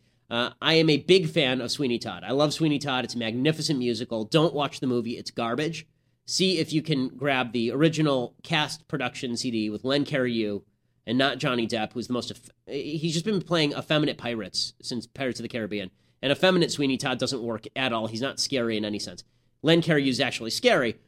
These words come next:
Listen to the original cast recording. It's beautifully orchestrated. The music is glorious. It, the lyrics are tremendous. So here's what I, I dislike about Stephen Sondheim. So Stephen Sondheim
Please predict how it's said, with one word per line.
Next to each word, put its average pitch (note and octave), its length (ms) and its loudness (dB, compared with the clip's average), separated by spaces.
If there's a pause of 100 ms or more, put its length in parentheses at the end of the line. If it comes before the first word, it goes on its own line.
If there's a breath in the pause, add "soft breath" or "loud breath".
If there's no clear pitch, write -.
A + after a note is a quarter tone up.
(180)
Listen E3 380 6
to D3 100 -2
the C3 140 2
original C#3+ 480 2 (240)
cast D#3+ 340 0
recording. A#2+ 480 -2 (560)
It's - 320 -4
beautifully D#3+ 640 4
orchestrated. C#3 580 -2
The A2+ 80 -4
music C#3+ 340 4
is B2+ 120 -4
glorious. A2 640 -2
It, A2 160 -10
the A#2+ 80 -8
lyrics D3+ 500 6
are A#2+ 120 -2
tremendous. G#2+ 480 -6 (500)
So E3 140 0
here's F#3+ 260 4
what F#3 140 4
I, D3 180 2
I C3+ 80 0
dislike B2+ 420 -2
about G2 240 -10
Stephen A2 240 -6
Sondheim. F2+ 400 -14
So C3 140 -6
Stephen G#3+ 320 0
Sondheim C#3+ 440 0